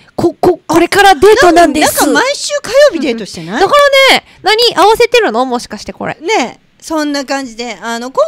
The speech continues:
Speaker 2: 度ぜひ沖縄にいらしてください。
Speaker 1: 本当ですよ。
Speaker 2: そして、あの、二人で。そして、あの、マジカシさんに行って。
Speaker 1: あら。
Speaker 2: きっと喜ぶはずよ。
Speaker 1: 喜ぶと思う。
Speaker 2: はい。ってなわけで、
Speaker 1: は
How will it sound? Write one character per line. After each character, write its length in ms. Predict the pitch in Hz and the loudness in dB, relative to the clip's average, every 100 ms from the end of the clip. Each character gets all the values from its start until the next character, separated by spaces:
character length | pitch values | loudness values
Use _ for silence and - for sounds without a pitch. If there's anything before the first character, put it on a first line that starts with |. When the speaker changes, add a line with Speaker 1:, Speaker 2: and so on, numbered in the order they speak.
| 453 | -4
Speaker 2:
度 80 | |
ぜ 140 | 285 440 | -6 -4
ひ 100 | 370 269 | -4 -6
沖 180 | 247 | -8
縄 180 | 320 294 | -10 -10
に 120 | 294 | -8
い 20 | 285 | -8
ら 140 | 370 | -10
し 40 | |
て 80 | - | -12
く 60 | 208 | -18
だ 120 | 175 | -18
さ 140 | 170 139 | -18 -12
い。 60 | |
Speaker 1:
本 120 | 311 | -12
当 120 | 311 370 | -6 -2
で 160 | 403 | -2
す 140 | 370 302 | -2 -2
よ。 220 | 233 190 | -2 -4
Speaker 2:
そ 60 | |
し 20 | - | -10
て、 60 | - | -12
あ 80 | |
の、 80 | 226 | -12
二 220 | 220 302 | -10 -10
人 120 | 247 202 | -10 -10
で。 160 | 156 _ _ _ _ _ _ _ | -16 _ _ _ _ _ _ _
そ 180 | - 349 | -10 -10
し 60 | |
て、 260 | - 339 269 | -6 -6 -6
あ 80 | 202 | -8
の、 180 | 196 185 | -12 -8
マ 140 | 208 | -8
ジ 80 | 226 | -8
カ 160 | 240 254 | -10 -10
シ 60 | |
さ 140 | - 202 | -10 -12
ん 80 | |
に 120 | 196 180 | -12 -16
行 40 | |
っ 40 | |
て。 280 | _ 180 - _ - | _ -12 -12 _ -12
Speaker 1:
あ 100 | 254 | -8
ら。 80 | 226 | -8
Speaker 2:
き 80 | 370 | -8
っ 40 | |
と 120 | - | -6
喜 60 | 359 | -6
ぶ 320 | 370 330 330 | -6 -6 -8
は 100 | 185 | -8
ず 140 | - - | -16 -18
よ。 60 | |
Speaker 1:
喜 80 | 214 240 277 247 359 | -12 -8 -10 -6 -6
ぶ 120 | 359 | -6
と 220 | - 349 302 | -8 -8 -8
思 580 | 285 - 285 294 285 240 | -6 -4 -2 -2 -2 -4
う。 20 | |
Speaker 2:
は 80 | - | -8
い。 40 | |
っ 840 | _ _ - - _ _ 587 - - _ | _ _ -20 -20 _ _ -4 -4 -6 _
て 40 | |
な 240 | 262 262 - - | -10 -10 -10 -6
わ 240 | 254 202 _ | -6 -6 _
け 200 | - 180 - _ | -10 -10 -12 _
で、 100 | |
Speaker 1:
は 40 | 247 | -4